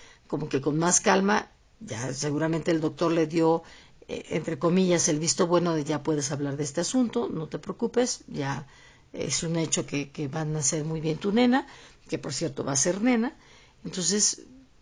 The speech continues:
pues ya se animó a decirlo. Y sé que la mayoría de lo que va a hablar es de, "Ah, se comió la torta", en lugar de decir, "Oye, qué buena onda que se logró, que pudo salvar a, a su nena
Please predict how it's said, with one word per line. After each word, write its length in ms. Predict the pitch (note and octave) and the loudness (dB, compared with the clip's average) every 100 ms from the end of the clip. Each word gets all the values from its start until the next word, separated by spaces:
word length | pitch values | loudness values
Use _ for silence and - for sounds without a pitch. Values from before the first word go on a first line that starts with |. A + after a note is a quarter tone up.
| - | -10
pues 400 | - F#3+ - - - - | 0 2 2 -2 -14 -8
ya 240 | A#3+ D3 D#3 | -4 0 0
se 140 | E3+ | 0
animó 500 | D#3 D3 D3 D3+ - - | 0 0 0 -2 -4 -6
a 80 | C#3 | -4
decirlo. 420 | C#3+ - B2+ B2+ | -2 -2 -2 0
Y 80 | E3+ | 4
sé 200 | C4 B3+ | 4 6
que 100 | D4 | 4
la 80 | |
mayoría 420 | C#4 C4+ B3+ A#3 A3+ | 6 4 4 4 4
de 100 | G3+ | 2
lo 100 | F3 | 2
que 80 | F3 | 2
va 80 | |
a 40 | F3+ | 4
hablar 220 | F3+ E3+ | 4 4
es 160 | F3 E3+ | 2 4
de, 240 | E3+ D#3+ | 2 4
"Ah, 240 | - - - | 6 8 6
se 140 | F#3 | 4
comió 200 | D#3+ F#3 | 2 4
la 140 | G#3+ G3 | 4 4
torta", 380 | G3 F3+ F3+ - | 4 4 0 -2
en 120 | F3 | -2
lugar 200 | E3+ E3+ | 0 0
de 100 | F3+ | 2
decir, 220 | E3+ - | 2 0
"Oye, 280 | - F3 F3 | 0 0 -2
qué 160 | - D#3 | -2 -2
buena 300 | F3 G3 G#3 | 0 2 4
onda 320 | G#3 F#3 A3 - - - - _ | 4 2 -2 -6 -20 -20 -20 _
que 120 | - D#3+ | -2 0
se 160 | E3+ | 2
logró, 500 | C#3+ D3 E3 E3+ A#3+ - - - | 2 2 4 4 2 -4 -20 -16
que 140 | - E3+ | -6 -4
pudo 420 | - A3 B3 C4+ | 0 4 6 6
salvar 380 | A#3 D#3+ D#3 D#3+ | 4 2 2 2
a, 240 | D#3 D#3 - - _ | 0 -2 -8 -20 _
a 100 | - | -2
su 160 | - E3+ | 0 2
nena 440 | F3+ F3 F#3+ A3 | 4 4 4 2